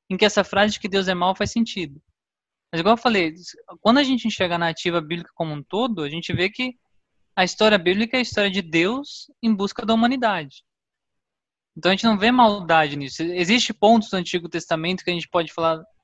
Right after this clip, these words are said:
nossa, parece violento? Parece, mas a Bíblia é um livro histórico.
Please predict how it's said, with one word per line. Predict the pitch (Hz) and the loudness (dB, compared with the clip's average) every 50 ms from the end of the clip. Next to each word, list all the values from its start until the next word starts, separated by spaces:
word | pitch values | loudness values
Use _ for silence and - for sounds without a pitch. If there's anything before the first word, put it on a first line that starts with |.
| _ _ - | _ _ 2
nossa, | 185 190 - - | 2 2 2 2
parece | - 170 175 202 202 - 180 160 | 2 4 4 4 4 0 -2 -2
violento? | 160 165 165 180 190 180 147 127 - - _ - | 0 0 0 0 0 -2 -4 -6 -12 -14 _ -2
Parece, | 202 247 262 226 - - | 2 2 2 2 0 -2
mas | 165 160 156 | -4 0 2
a | 175 170 | 2 2
Bíblia | 156 160 175 180 202 240 | 2 0 -2 0 2 2
é | 247 | 4
um | 233 | 4
livro | 214 196 208 208 226 269 269 262 _ _ _ _ _ _ _ _ _ _ _ _ _ _ _ _ _ _ _ - | 2 0 0 -2 -2 -4 -4 -6 _ _ _ _ _ _ _ _ _ _ _ _ _ _ _ _ _ _ _ -10
histórico. | 208 - - - - 262 254 220 160 143 - _ | -8 -6 -2 2 4 6 6 6 4 2 -4 _